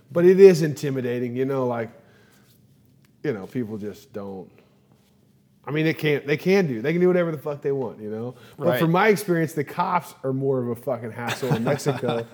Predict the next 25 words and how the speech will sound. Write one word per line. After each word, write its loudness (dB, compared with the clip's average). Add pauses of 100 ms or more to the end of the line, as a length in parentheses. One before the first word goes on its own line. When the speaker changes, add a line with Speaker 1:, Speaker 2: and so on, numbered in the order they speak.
Speaker 2:
<laughs> -20
Speaker 1:
than -4
the -4
federales -2
or 0
than 0
the 0
fucking -4
cartels -4
are, -8
so. -8
Speaker 2:
Yeah. -10
Speaker 1:
Uh, -10
Speaker 2:
Huh. -4
Speaker 1:
did -4
you 6
have 4
any 4
trouble 0
with 0
cops -6
down -2
in -4
South -8
America? -6